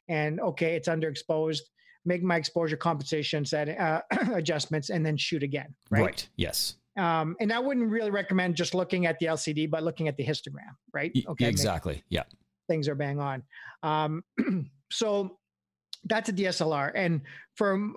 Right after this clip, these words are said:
Speaker 1: most of you over the last ten, fifteen years have been using a D S L R, not re-, not a mirrorless, right?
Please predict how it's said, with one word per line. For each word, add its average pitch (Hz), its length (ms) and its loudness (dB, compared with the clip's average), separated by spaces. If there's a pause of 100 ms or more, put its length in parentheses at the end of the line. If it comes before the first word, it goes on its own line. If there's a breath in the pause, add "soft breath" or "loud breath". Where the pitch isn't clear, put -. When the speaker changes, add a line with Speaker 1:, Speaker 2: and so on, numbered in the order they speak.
(120)
Speaker 1:
most 214 480 2
of 196 140 0
you 185 260 2
over 175 160 0
the 165 80 2
last 165 300 0
ten, 160 160 0
fifteen 151 300 -2
years 151 160 0
have 143 100 -2
been 151 140 0
using 165 260 0
a 143 40 0
D 143 180 -2
S 127 140 -4
L 147 120 -6
R, - 240 -12
not 175 200 0
re-, 165 160 -2
not 185 200 2
a 151 40 4
mirrorless, 156 480 0
right? 160 220 -2